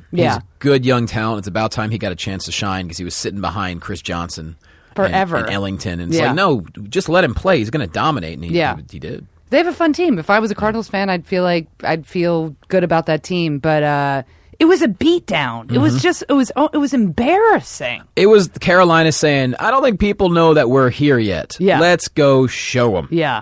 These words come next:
Speaker 2: And they dabbed on their asses.
Speaker 1: Oh, my God. Oh, there's a blizzard. Ah, this doesn't, doesn't
Speaker 2: <laughs>
Speaker 1: matter. Yeah, it was, it was <laughs> totally embar-, that was brutal. I
Speaker 2: So
Speaker 1: lit-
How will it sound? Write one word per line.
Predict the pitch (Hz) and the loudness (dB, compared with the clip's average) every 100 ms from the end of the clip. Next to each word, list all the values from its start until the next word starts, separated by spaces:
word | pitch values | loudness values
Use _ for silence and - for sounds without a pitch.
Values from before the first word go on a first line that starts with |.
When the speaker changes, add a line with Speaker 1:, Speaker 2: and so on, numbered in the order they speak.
| - | -6
Speaker 2:
And | 123 113 113 | -4 -2 0
they | 104 | -2
dabbed | 80 87 151 170 156 120 | -6 -2 4 4 4 0
on | 104 | -2
their | 87 85 | -2 -4
asses. | 78 67 - - - | -6 -10 -16 -20 -4
Speaker 1:
Oh, | 208 226 | 0 0
my | 185 120 | 0 -4
God. | 135 131 139 123 - | -6 -6 -6 -8 -4
Oh, | 240 262 | 0 2
there's | 214 208 | 2 2
a | 208 | 0
blizzard. | 190 220 226 247 247 | 2 0 2 0 0
Ah, | 180 190 202 190 | 0 2 2 2
this | 190 156 | 0 -4
doesn't, | 127 117 110 - | -16 -16 -18 -10
doesn't | 131 180 127 | -2 0 0
Speaker 2:
<laughs> | 151 | -2
Speaker 1:
matter. | 131 131 135 143 - - - - | 0 -2 -2 -4 -6 -16 -18 -8
Yeah, | 170 160 135 127 | -2 0 -2 0
it | 226 | 0
was, | 269 220 - - - | 2 -2 -4 -12 -8
it | 208 226 | -4 0
was | 247 208 190 - - - - - | -2 -2 -8 -10 -14 -18 -20 -20
<laughs> | _ _ | _ _
totally | - - - - 294 277 - 226 | -12 -12 -16 -2 -2 -2 -2 -2
embar-, | 190 175 214 254 - - - - - | -2 -2 -2 -2 -6 -20 -20 -20 -6
that | - | -4
was | 185 131 | -4 -6
brutal. | 156 160 160 120 135 - | -4 -2 -2 -4 -8 -8
I | - | -2
Speaker 2:
So | 185 | 0
Speaker 1:
lit- | 196 | 0